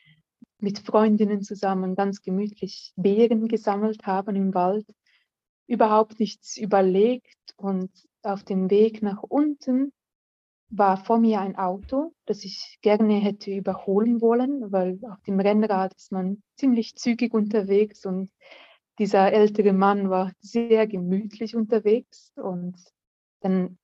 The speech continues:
hat sich die Gelegenheit ergeben, dass ich ihn überholen konnte und ja, während dem Überholmanöver habe ich dann gemerkt, dass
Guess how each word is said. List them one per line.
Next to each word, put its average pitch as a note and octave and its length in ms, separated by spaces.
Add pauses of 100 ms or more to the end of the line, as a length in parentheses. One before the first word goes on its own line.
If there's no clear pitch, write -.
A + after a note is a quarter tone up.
hat G3+ 260
sich G3 160
die F#3+ 260
Gelegenheit G3+ 720
ergeben, G3 480
dass G#3+ 220
ich F#3+ 160
ihn F#3+ 200 (460)
überholen G3+ 720
konnte A3+ 640
und F#3 320 (1040)
ja, F#3+ 320
während G#3+ 560
dem G3 120
Überholmanöver G3+ 920
habe F#3+ 140
ich - 60
dann F#3+ 180
gemerkt, F#3+ 540
dass - 360